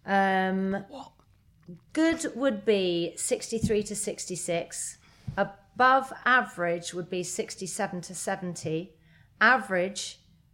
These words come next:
Speaker 1: is seventy-one to seventy-five. Below average is seventy-six to eighty-two, and you are eighty-one.
Speaker 2: So that's below average?
Speaker 1: Mm.
Speaker 2: I don't know the difference between a below average and above average. I thought that would be above average if it's a higher number.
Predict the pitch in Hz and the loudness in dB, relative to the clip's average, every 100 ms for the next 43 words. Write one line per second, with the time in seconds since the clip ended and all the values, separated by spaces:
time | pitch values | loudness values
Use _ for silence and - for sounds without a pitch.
0 | - 185 175 160 - 214 202 190 196 196 | -6 -4 -4 -8 -4 -2 -2 -4 -2 -2
1 | 190 196 208 170 180 - 196 175 160 170 | -4 -6 -6 -6 -10 -6 -2 0 0 -2
2 | 170 - _ _ _ 190 196 214 226 220 | -8 -18 _ _ _ 0 4 8 8 6
3 | 180 180 - 165 160 - - - 160 - | 4 -4 -2 -2 -2 -8 -14 -12 -8 -8
4 | 180 170 170 - 165 - - 170 165 160 | -8 -8 -10 -10 -12 -14 -10 -10 -10 -12
5 | 185 170 156 165 165 165 160 165 165 156 | -8 -6 -4 -4 -4 -8 -10 -8 -6 -6
6 | 151 - _ _ _ _ _ _ _ _ | -8 -14 _ _ _ _ _ _ _ _
7 | _ _ _ - - 98 82 90 104 101 | _ _ _ -12 -8 -4 0 2 4 2
8 | 69 - - - 175 175 170 160 - _ | 0 -4 -14 -12 -8 -6 -6 -10 -14 _
9 | _ _ _ _ _ _ _ _ _ _ | _ _ _ _ _ _ _ _ _ _
10 | _ - 87 73 78 71 73 - 78 - | _ -8 -6 -4 -4 -4 -6 -4 -6 -4
11 | 78 69 - 76 80 73 76 69 71 71 | -4 -2 -2 0 2 0 -2 -6 -6 -4
12 | 90 85 67 65 73 92 76 80 82 78 | -4 -2 -6 -8 -8 -6 -4 -4 -4 -2
13 | 78 104 78 69 69 - 69 - - 76 | -2 -2 -2 -6 -10 -10 -12 -12 -8 -4
14 | 73 76 87 85 | -2 -2 -2 -4